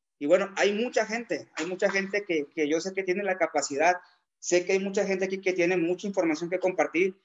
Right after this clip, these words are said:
y de verdad que nos va a encantar, nos va a dar mucho gusto que levanten la mano, digan, "Yo quiero participar porque yo también vine a aprender,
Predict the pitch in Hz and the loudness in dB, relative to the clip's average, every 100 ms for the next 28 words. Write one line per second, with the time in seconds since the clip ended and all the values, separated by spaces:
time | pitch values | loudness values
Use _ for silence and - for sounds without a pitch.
0 | _ _ - 143 151 151 143 175 196 175 | _ _ -2 4 6 6 4 2 0 0
1 | 180 196 196 196 196 170 180 160 160 180 | 0 0 -2 -2 0 0 0 0 0 0
2 | 185 185 185 185 165 147 147 170 196 180 | 2 2 2 -2 0 2 2 2 0 0
3 | 175 185 180 170 160 170 190 214 214 208 | -2 -2 -2 -2 -2 -2 -2 -4 -4 -8
4 | 196 - 175 180 _ _ _ _ - 165 | -8 0 0 0 _ _ _ _ -2 0
5 | 156 160 180 202 202 208 185 202 196 156 | 0 0 0 0 -2 -2 -2 -2 -2 -2
6 | 147 185 | 0 0